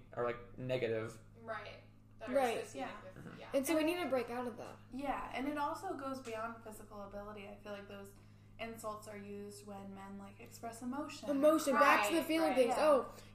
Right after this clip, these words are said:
Speaker 3: crying, oh, you're like a girl." So, have you had, to be completely honest, have you had any experience with that? 'Cause I've been, like, I was watching this video and men feel like they can't, like, cry or anything.
Speaker 2: Yeah.
Speaker 3: What do you think about that?
Speaker 1: I think that a lot of men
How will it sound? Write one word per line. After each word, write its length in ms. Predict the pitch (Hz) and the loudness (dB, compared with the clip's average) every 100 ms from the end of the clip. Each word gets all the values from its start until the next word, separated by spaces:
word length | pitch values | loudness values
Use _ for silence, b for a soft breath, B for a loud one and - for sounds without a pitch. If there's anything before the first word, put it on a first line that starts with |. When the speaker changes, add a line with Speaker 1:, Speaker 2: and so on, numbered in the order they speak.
| - | -6
Speaker 3:
crying, 300 | 285 302 294 | 2 4 6
oh, 140 | 294 | 4
you're 120 | 294 285 | 6 4
like 140 | 277 | 2
a 60 | 277 | 2
girl." 260 | 269 233 - | 2 2 0
So, 380 | 285 262 - - - - | 4 4 4 -4 -20 -8
have 120 | 285 311 | -2 2
you 80 | 330 | 4
had, 200 | 339 320 | 2 0
to 580 | - - - - - - | -8 -14 -20 -20 -18 -6
be 120 | 285 | -4
completely 260 | 247 285 269 | -2 0 0
honest, 160 | - | -2
have 120 | - 254 | -2 4
you 100 | 269 | 6
had 120 | 269 | 4
any 200 | 269 262 | 2 -2
experience 400 | 247 - 262 240 | -4 0 0 0
with 100 | 233 | -4
that? 180 | 220 - | -6 -6
'Cause 140 | 240 | -2
I've 140 | 254 262 | 0 2
been, 200 | 254 240 B B B - | 0 -2 B B B -12
like, 140 | 226 247 | -4 2
I 80 | |
was 100 | 254 247 | 4 4
watching 260 | 247 254 | 2 2
this 160 | 240 240 | 0 2
video 320 | 254 247 240 226 | 4 6 4 2
and 320 | 220 - 226 | -4 -8 -4
men 160 | 240 226 | -4 -2
feel 100 | 220 | -4
like 120 | 220 | -4
they 80 | 214 | -8
can't, 220 | - - | -10 -10
like, 160 | 226 - | -12 -10
cry 220 | 254 240 214 | -6 -4 -4
or 100 | 180 | -4
anything. 480 | 147 214 - - - - - - - | -6 -10 -14 -16 -18 -20 -20 -20 -20
Speaker 2:
Yeah. 60 | - - | -16 -10
Speaker 3:
What 100 | 247 | -6
do 20 | |
you 60 | 233 | -4
think 160 | 233 220 | -4 -4
about 260 | 220 185 | -4 -4
that? 120 | 190 | 0
Speaker 1:
I 80 | - | 0
think 420 | - 202 208 202 - | 0 0 -2 -2 2
that 340 | 190 156 - - - - - - - - - - - - - - - - | 4 4 0 -10 -18 -20 -20 -20 -20 -20 -20 -20 -20 -20 -18 -18 -20 -6
a 40 | 139 | 0
lot 200 | 147 170 | 4 4
of 100 | 175 | 4
men 340 | 156 147 127 | 2 0 -6